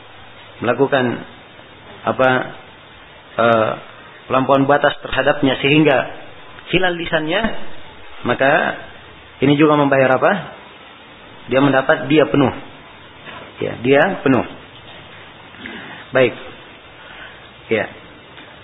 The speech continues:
Dan di sini tidak diterangkan tentang dia apa? Jari jemari.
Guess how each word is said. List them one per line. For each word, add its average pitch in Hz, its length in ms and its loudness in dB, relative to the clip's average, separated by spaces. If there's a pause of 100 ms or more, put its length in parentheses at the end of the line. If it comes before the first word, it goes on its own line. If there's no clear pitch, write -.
(440)
Dan 139 160 2
di 143 80 0
sini 208 160 4
tidak 160 320 4
diterangkan 170 480 2
tentang 135 320 2
dia 143 240 4
apa? 156 140 0 (420)
Jari 151 240 4
jemari. 135 400 2